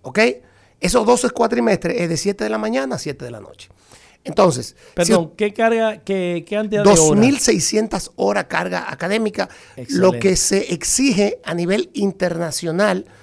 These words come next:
Speaker 1: por la Federación Mundial de Ortodoncia es de mil quinientas horas arriba,
Speaker 2: Muy adelante.
Speaker 1: presenciales. Es importante que entendamos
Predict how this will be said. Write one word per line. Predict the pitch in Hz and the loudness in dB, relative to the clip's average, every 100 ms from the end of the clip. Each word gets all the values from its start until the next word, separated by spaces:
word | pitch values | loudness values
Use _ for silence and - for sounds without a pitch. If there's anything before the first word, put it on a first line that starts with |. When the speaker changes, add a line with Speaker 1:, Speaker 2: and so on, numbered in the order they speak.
| - _ _ | -20 _ _
Speaker 1:
por | 143 165 | -6 -2
la | 160 | -2
Federación | - 175 165 147 185 220 | -2 -2 -2 -2 0 2
Mundial | 214 190 180 202 202 | 2 0 0 0 0
de | 180 | -2
Ortodoncia | 170 - 214 175 | -2 -2 0 0
es | 185 - - _ | -2 -6 -14 _
de | - 175 | -2 2
mil | 214 240 | 2 0
quinientas | 226 226 226 180 - | 0 0 0 -2 -6
horas | - 196 202 180 | -2 0 0 -4
arriba, | - - 139 107 | -12 -10 -8 -8
Speaker 2:
Muy | 143 | -10
adelante. | 131 120 107 104 | -12 -12 -8 0
Speaker 1:
presenciales. | 214 233 - 214 - 160 127 104 98 | 4 4 4 2 0 -2 -4 -8 -12
Es | - | -8
importante | 151 160 156 156 147 147 | -6 -6 -6 -6 -8 -8
que | 147 | -10
entendamos | 143 127 113 120 110 - | -10 -10 -8 -6 -8 -12